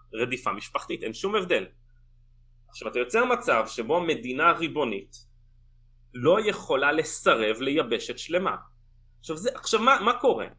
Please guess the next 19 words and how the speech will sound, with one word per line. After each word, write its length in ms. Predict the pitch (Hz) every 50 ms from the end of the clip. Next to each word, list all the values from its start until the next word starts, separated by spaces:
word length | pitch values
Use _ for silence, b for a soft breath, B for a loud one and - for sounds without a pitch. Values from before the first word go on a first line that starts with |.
| -
הרי 260 | - 139 147 165 - -
ישראל 320 | 190 185 - - 269 285 180
תסרב, 520 | 277 277 - - - 233 214 240 226 131 - - - - _ - - - -
כן? 180 | 147 175 196 151 - - - - -
היא 100 | - -
פשוט 220 | - 175 - 269 269 262
תצטרך 580 | 262 262 - - - 185 175 202 233 226 -
למצוא 340 | 196 165 147 - - 196 196 175
דרכים 600 | 156 139 131 127 127 - 156 160 160 170 180 - - - - _ - - - _ - - - -
אחרות. 720 | - - - - 175 139 135 139 135 131 110 - - - - - _ - _ - _ _ -
היא 80 | - 156 -
תצטרך 320 | 190 180 180 - 190 185
למצוא 260 | 196 175 175 190 180
דרכים 640 | 156 156 151 151 - - 175 170 170 175 175 175 - - _ _ -
ספק 760 | - - - - 180 175 - - - - - - 202 202 202 - - - - - _ _ - - -
פורמליות, 640 | 190 185 170 170 170 170 170 170 175 175 175 175 175
ספק 320 | - - 165 - - 170 170
לא 120 | 170 170 156
פורמליות. 640 | 165 - 160 143 131 123 113 107 104 104 98 98 104